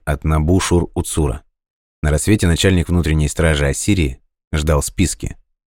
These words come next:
в бесполезности которых я раньше был абсолютно уверен. Так возникли первые подозрения. Неужели Теглат хотел меня подставить?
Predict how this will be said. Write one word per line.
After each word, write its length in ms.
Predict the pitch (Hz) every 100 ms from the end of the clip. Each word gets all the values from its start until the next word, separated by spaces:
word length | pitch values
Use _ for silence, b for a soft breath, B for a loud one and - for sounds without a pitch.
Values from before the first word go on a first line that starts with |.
| _
в 120 | 76
бесполезности 720 | 73 78 - 87 92 85 - 80
которых 420 | 80 85 95 82
я 160 | 78 73
раньше 280 | 76 -
был 140 | 78 76
абсолютно 440 | 71 80 73 80
уверен. 340 | 87 80 53 - _ _ _ _ _ _ _ _ _ _ _ -
Так 220 | 90 -
возникли 460 | 87 85 82 85
первые 400 | 76 82 76 67
подозрения. 680 | 64 58 65 65 64 58 - _ _ _ _ _
Неужели 580 | 73 73 78 76 90 90
Теглат 480 | - 80 80 85 -
хотел 340 | - 76 87
меня 240 | 82 78 80
подставить? 720 | - - - 92 71 - -